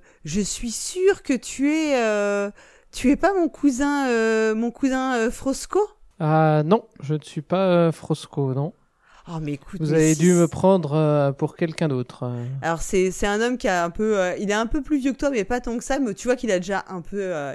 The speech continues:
Speaker 1: il a bu plus qu'une bière, euh, voilà. « Ah, mais si, je suis sûre que t'es mon cousin Frosco, ça fait longtemps, ça fait tellement longtemps, je suis content de te voir. »
Speaker 2: Bah
Speaker 1: Oh,
Speaker 2: oui, ça
Speaker 1: écoute.
Speaker 2: fait longtemps.
Speaker 1: Mais oui, on s'est pas vu depuis au moins, euh,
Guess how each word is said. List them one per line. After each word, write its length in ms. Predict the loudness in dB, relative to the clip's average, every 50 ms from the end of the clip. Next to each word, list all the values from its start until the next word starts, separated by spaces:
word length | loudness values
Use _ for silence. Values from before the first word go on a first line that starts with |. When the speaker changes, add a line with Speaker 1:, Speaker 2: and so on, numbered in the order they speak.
| -10 -12
Speaker 1:
il 100 | -12 -12
a 80 | -12
bu 160 | -12 -12 -16
plus 280 | -16 _ -14 -14 -14 -14
qu'une 420 | -14 -12 -10 -8 -6 -4 -6 -6
bière, 380 | -6 -8 -8 -8 -6 -8 -8 -10
euh, 200 | -12 -14 -14 -14 -16 -18 -20 _ _ _ _ _
voilà. « 360 | -20 -20 -18 _ -16 -16 -16 -16 -20 -20 -20 -20 -20 _ _ -20 -20 -20 _ _ _ _ -8
Ah, 40 | -4
mais 80 | -2 -2
si, 220 | -2 -2 -4 -6
je 60 | -8 -10
suis 180 | -10 -10 -10
sûre 160 | -8 -6 -6
que 60 | -2 0
t'es 120 | 0 0
mon 140 | 2 -2 -2
cousin 300 | -4 -4 -2 -2 -2 -4
Frosco, 580 | -4 -8 -10 -10 -10 -10 -10 -6 -4 -4 -4 -4 -6 -10
ça 140 | -8 -8 -8
fait 200 | -4 -2 -2 -2
longtemps, 340 | 0 -2 -4 -4 -4 -4 -4 -4 -6 -6 -8 -8 -8 -10
ça 140 | -8 -10 -8
fait 120 | -8 -6 -2
tellement 260 | -2 -2 -2 -2 -2
longtemps, 300 | -4 -4 -4 -6 -6 -8
je 80 | -8
suis 140 | -8 -10 -10
content 320 | -8 -8 -8 -6 -4 -2 -2
de 80 | -2 -2
te 140 | 0 0
voir. » 680 | 0 0 0 0 0 2 2 0 -2 -4 -4 -6 -8 -8 -10 _ -20 -20 -20 -20 -20 -20 -8 _
Speaker 2:
Bah 240 | 6 8 10 10 10 10
Speaker 1:
Oh, 60 | 8
Speaker 2:
oui, 140 | 8 4 4
ça 160 | 6 6 6
Speaker 1:
écoute. 100 | 6 8
Speaker 2:
fait 120 | 6 6 6
longtemps. 440 | 6 4 4 2 2 0 0 -2 -4 -10 -18 -20 -20 -20 -20 -20 -20 -20 _ -6 -2
Speaker 1:
Mais 140 | 0 2 2
oui, 120 | 4 2
on 60 | 2 2
s'est 160 | 2 0 2
pas 160 | 4 2 2
vu 140 | 2 2 0
depuis 320 | 0 0 -2 -2 -2 -2 -2
au 80 | -2
moins, 320 | -2 -2 -2 -2 -2 0 0
euh, 460 | 0 -2 -2 -2 -2 -4 -4 -6